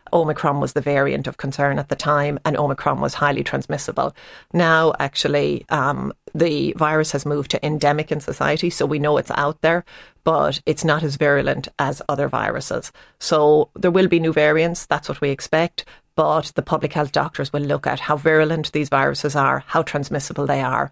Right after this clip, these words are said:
and our public health strategy will be determined on what's happening in relation to the viruses. And we can't predict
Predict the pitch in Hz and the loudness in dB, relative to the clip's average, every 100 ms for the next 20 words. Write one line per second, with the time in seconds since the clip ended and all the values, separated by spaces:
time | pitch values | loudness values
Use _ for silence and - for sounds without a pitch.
0 | - 156 143 - 147 - 147 - 120 120 | -4 -2 0 -2 -4 -4 -6 -2 -4 -4
1 | 135 143 135 135 135 135 135 113 127 - | -4 -2 -2 -4 -6 -4 -2 -2 -4 -6
2 | - 135 - 143 - 131 - 131 - 139 | -2 -2 0 -2 0 -4 -4 -2 0 0
3 | 131 - 139 - 123 139 - 131 - 185 | -2 -6 -6 -4 -2 -2 -2 -6 -2 2
4 | 170 165 170 143 - 147 156 151 - | 2 2 0 0 -4 -2 0 0 -4